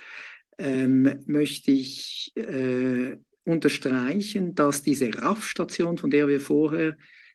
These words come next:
äh, gesprochen haben, die ist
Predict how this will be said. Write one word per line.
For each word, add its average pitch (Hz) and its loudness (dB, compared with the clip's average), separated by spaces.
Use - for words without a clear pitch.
äh, 139 2
gesprochen 165 2
haben, 151 0
die 196 2
ist - 0